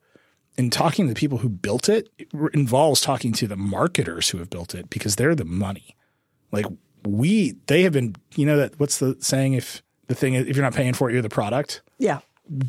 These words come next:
Speaker 1: We're the, they're the ones buying the product. And I, there's just something in there that I think is like,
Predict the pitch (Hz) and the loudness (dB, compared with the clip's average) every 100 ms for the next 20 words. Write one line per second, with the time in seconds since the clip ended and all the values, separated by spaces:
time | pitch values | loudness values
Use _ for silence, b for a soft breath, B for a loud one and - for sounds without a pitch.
0 | - 131 107 - - - - 160 190 190 | 0 0 2 -2 -4 -20 -2 4 6 6
1 | 139 113 139 139 120 135 123 113 - 127 | 4 2 2 2 2 0 0 -2 -4 -6
2 | 113 - - _ _ 131 131 135 127 139 | -6 -18 -20 _ _ 0 2 2 2 2
3 | 135 - - 208 - 214 - 131 135 101 | 4 4 6 4 6 2 4 0 0 -2
4 | 95 98 - 117 104 98 92 | -6 -8 -2 -2 -2 -4 -6